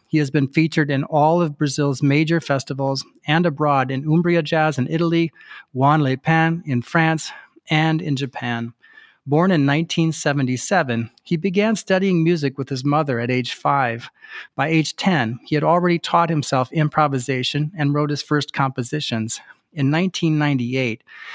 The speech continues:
he won the first national Prêmio Visa de M P B competition, the most important award for popular music in Brazil. And in two thousand and seven,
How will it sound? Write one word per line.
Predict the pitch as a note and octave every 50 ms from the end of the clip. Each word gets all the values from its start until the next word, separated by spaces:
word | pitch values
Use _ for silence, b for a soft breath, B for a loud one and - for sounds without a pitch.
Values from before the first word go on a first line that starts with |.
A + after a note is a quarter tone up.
| B B B B
he | - D3
won | C#3 C#3 C#3 C#3
the | C3+ B2+
first | - - D#3 D#3+ E3+ E3 - - D3
national | C#3+ C3+ C3+ C#3 C3+ C3 - - C#3+ C#3
Prêmio | C3+ - - - E3 E3 E3+ E3+ E3 D#3+ C#3+
Visa | C#3 C#3 C#3 C3+ C3 - C3+
de | C3 A#2+ - -
M | C#3 D#3 E3+
P | E3 - E3 D3
B | C3+ C3 C3+ C3+ C3+
competition, | - - C3+ B2+ - - B2 - - C3+ B2 - - A2+ A2 A#2 - _ _ -
the | B2+
most | B2 B2+ B2+ B2+ - -
important | B2 B2 - - - D3 D#3 D#3+ D#3+ D3 -
award | - C#3 C3 B2 B2+ B2+ B2+ A#2+ -
for | - B2+
popular | - - - C3 B2 - - C3 C3 B2
music | B2+ A#2+ A#2 G#2+ A#2 A2+ -
in | A#2+ A#2 A2
Brazil. | A2+ A#2 G#2+ - - A#2 A2+ A2+ A#2 _ B B B B B B B
And | C#3+ C3+ C3
in | C3 A#2+
two | - - E3+
thousand | D3+ - D#3+ C#3+ C#3+ C#3+ C3
and | B2+ A#2+ A#2
seven, | - - - D#3+ D#3 D3 C#3+ A#2+ A2 G#2+ A2